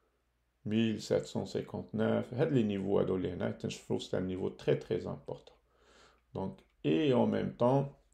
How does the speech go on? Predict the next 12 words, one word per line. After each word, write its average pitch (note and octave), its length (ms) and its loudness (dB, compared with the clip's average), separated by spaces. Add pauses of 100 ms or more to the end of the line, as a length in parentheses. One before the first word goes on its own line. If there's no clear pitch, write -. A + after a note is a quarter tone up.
(300)
il G#2+ 60 -2
va B2 80 6
nous A#2 200 2
amener A2 640 2 (440)
probablement A2 680 4 (120)
la G#2+ 140 6
ligne A2 260 4
médiane G#2+ 680 2
du G2+ 500 2
canal G2 600 2 (360)
ديالنا F2+ 400 -2
هنا. A#2+ 320 2